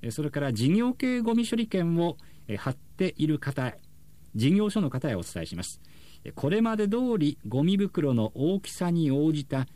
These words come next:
新宿区の事業系有料ゴミ処理券を貼ってください。えー、そして、水晶袋製造業者の方へ。水晶袋の新規申請の受付は、二十年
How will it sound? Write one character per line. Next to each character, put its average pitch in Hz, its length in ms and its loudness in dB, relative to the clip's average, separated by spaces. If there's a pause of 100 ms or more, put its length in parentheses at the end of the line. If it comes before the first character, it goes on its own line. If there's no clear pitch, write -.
(100)
新 151 260 2
宿 139 180 -2
区 113 140 -2
の 104 240 0
事 117 200 0
業 185 280 2
系 139 380 0 (120)
有 151 220 4
料 175 240 2
ゴ 156 120 2
ミ 156 140 2
処 - 140 -2
理 160 120 0
券 123 300 0
を - 40 -4
貼 107 140 -8
っ - 40 -6
て - 240 -4
く - 80 -6
だ 87 60 -6
さ - 160 -10
い。 - 100 -14 (1800)
え 110 40 -4
ー、 110 40 -2
そ 127 100 -4
し - 80 -6
て、 120 180 -2 (180)
水 233 340 0
晶 240 300 -2
袋 190 440 0
製 214 300 0
造 226 240 0
業 226 180 4
者 - 120 -2
の 90 100 -2
方 - 180 -10
へ。 71 140 -14 (400)
水 190 240 0
晶 196 220 0
袋 160 360 0
の 127 300 0 (100)
新 226 400 2
規 - 300 -4
申 160 180 0
請 147 220 -2
の 143 100 2
受 131 160 -2
付 127 280 -2
は、 123 200 -2 (760)
二 143 200 4
十 170 240 2
年 127 240 2